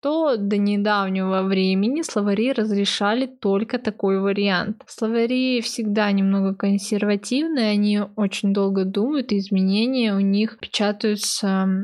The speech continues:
довольно долго. Но может поменяться не только ударение в слове, но и род или значение. Ну вот возьмите словарь ударений русского языка и посмотрите,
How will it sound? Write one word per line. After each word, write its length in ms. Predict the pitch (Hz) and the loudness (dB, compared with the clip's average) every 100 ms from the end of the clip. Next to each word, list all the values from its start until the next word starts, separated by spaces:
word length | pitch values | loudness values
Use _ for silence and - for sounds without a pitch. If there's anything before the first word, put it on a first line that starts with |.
| - _ | -6 _
довольно 840 | 202 196 208 226 214 196 190 185 - _ _ _ _ | -2 -2 0 0 2 0 0 -2 -8 _ _ _ _
долго. 720 | 202 202 220 196 185 196 202 208 _ | -4 0 2 0 0 -2 -4 -8 _
Но 380 | 208 202 220 220 | 0 2 2 2
может 280 | 220 226 - | 0 -2 -2
поменяться 560 | 214 208 208 202 - | 0 2 2 0 0
не 140 | 190 190 | 0 2
только 320 | 202 233 - | 0 -2 -2
ударение 600 | 269 262 262 226 202 202 | -2 0 0 0 0 0
в 40 | - | -4
слове, 1080 | - - - - - 214 208 196 190 226 - | -6 -6 -6 -6 -4 0 0 0 -2 -6 -4
но 220 | 208 220 | 0 0
и 440 | 226 208 196 190 214 | 0 0 2 0 -2
род 520 | 220 196 202 247 247 - | -4 -2 0 0 -4 -2
или 280 | 202 196 | 0 2
значение. 880 | 190 196 190 - 202 208 214 196 190 - - _ | 0 0 0 -2 0 0 2 2 0 -4 -14 _
Ну 100 | 214 | -2
вот 120 | 214 208 - | -2 -4 -4
возьмите 400 | 202 214 233 208 | -2 0 0 -2
словарь 440 | - 208 202 196 | -2 0 2 2
ударений 680 | 196 202 214 262 339 311 233 226 | 0 0 0 0 0 0 -2 -2
русского 440 | 214 202 - 202 | 0 0 -2 0
языка 540 | 196 196 190 - 202 320 | 0 0 -2 -2 0 0
и 120 | 240 | -2
посмотрите, 1000 | 196 - 196 208 247 262 233 202 185 | -2 0 -2 0 -2 0 0 0 0